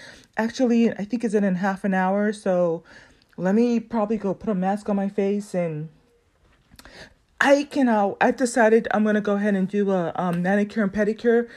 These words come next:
The thing is, because I'm in the water so much, but, um, I'm gonna share with you guys too, uh, next year, I, I, I got a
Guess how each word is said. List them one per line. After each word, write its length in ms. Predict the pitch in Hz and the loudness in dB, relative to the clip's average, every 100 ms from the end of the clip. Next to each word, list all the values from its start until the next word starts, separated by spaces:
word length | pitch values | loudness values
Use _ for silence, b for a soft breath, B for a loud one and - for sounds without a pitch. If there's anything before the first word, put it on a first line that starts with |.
| B B | B B
The 80 | 220 | -6
thing 300 | 220 269 294 | 0 0 0
is, 180 | 285 - | -4 -4
because 360 | 208 220 240 240 | -6 -2 0 2
I'm 140 | 247 - | 0 0
in 100 | 226 | 2
the 120 | 208 | 2
water 540 | 190 175 180 202 233 254 | 2 2 4 4 4 2
so 300 | - 262 254 | 0 2 4
much, 460 | 269 277 285 208 | 2 0 -4 0
but, 320 | 226 190 185 - | 4 4 0 -2
um, 420 | 196 196 180 180 - B B B - | 0 2 2 -2 -4 B B B 2
I'm 140 | 233 | 2
gonna 220 | 294 302 | 2 -4
share 240 | 277 277 254 | -6 -4 -4
with 160 | 240 | -4
you 80 | 233 | -2
guys 280 | 220 196 190 | 0 0 -2
too, 360 | - 226 220 - | -2 0 0 0
uh, 440 | 185 175 165 156 156 - - _ _ - | 0 2 4 2 0 -8 -20 _ _ -2
next 480 | 208 240 269 - 269 | 2 4 2 -4 0
year, 260 | 233 214 - | 0 2 0
I, 340 | - 233 220 - | 0 0 0 0
I, 60 | 208 | 0
I 40 | |
got 200 | 208 208 | 4 4
a 260 | 190 175 | 4 2